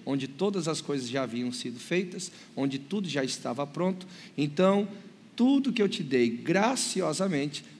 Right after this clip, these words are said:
você viva e governe sobre isso daí. E no oitavo dia, né,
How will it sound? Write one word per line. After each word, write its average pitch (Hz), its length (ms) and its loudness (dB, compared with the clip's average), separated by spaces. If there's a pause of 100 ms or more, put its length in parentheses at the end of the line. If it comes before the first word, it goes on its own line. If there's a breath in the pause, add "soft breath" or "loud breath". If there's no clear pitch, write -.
você 156 300 -2
viva 135 640 -4 (160 loud breath)
e 139 100 2
governe 117 800 -2 (280 loud breath)
sobre 110 480 0
isso 98 200 -6
daí. 98 280 -10 (280 loud breath)
E 190 80 4
no 254 180 6
oitavo 170 500 4
dia, 190 340 0 (380 loud breath)
né, 165 260 0